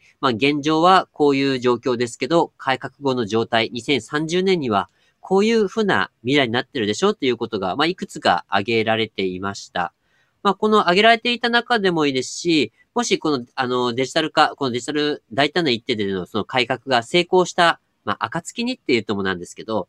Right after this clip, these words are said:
成功した先のこの明るい未来といいますか、期待される未来について、ちょっと近森さんのお考えを伺ってよろしいですか？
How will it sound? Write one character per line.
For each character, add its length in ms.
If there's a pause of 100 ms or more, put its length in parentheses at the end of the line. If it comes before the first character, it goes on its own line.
(140)
成 160
功 220
し 40
た 100
先 280
の 300 (220)
こ 100
の 140 (140)
明 60
る 80
い 40
未 140
来 160
と 80
い 40
い 40
ま 60
す 80
か、 140
期 160
待 180
さ 140
れ 100
る 80
未 160
来 160
に 80
つ 140
い 60
て、 340 (100)
ち 60
ょ 20
っ 40
と 0
近 200
森 140
さ 160
ん 80
の 140
お 120
考 280
え 80
を 80
伺 220
っ 60
て 100
よ 100
ろ 60
し 100
い 20
で 80
す 60
か？ 260